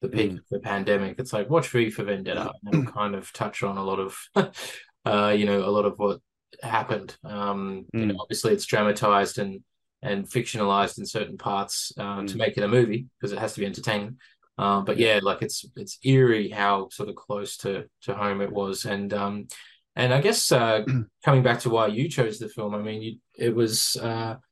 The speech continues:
Speaker 1: the film that had an impact on, on you and, or your perspective on the world. So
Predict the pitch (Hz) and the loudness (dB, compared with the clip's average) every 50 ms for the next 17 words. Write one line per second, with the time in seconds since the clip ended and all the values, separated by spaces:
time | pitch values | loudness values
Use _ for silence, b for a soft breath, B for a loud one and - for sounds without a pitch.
0 | _ _ _ _ - - 131 - 156 151 143 131 120 117 104 113 120 113 120 107 | _ _ _ _ -2 -2 0 4 6 8 8 8 8 6 4 2 2 2 2 0
1 | 113 110 107 123 113 107 - - 113 107 104 104 - - 110 107 107 107 107 110 | 0 -2 0 0 -2 -2 -2 -2 -2 -2 -2 -4 -6 -4 -6 -4 -4 -4 -2 0
2 | 120 120 123 123 120 113 113 110 107 104 - - - 107 107 107 104 104 101 98 | 2 2 4 4 2 2 0 -2 -4 -8 -10 -10 -14 -14 -12 -10 -8 -6 -4 -4
3 | 98 - 117 107 - - - 117 - - 120 113 113 107 107 107 107 110 107 107 | -4 -4 -6 -8 -6 -4 -4 -4 -2 -2 -2 -2 -2 -6 -6 -4 -4 -4 -4 -4
4 | 107 - 131 120 117 117 | -4 0 2 4 4 4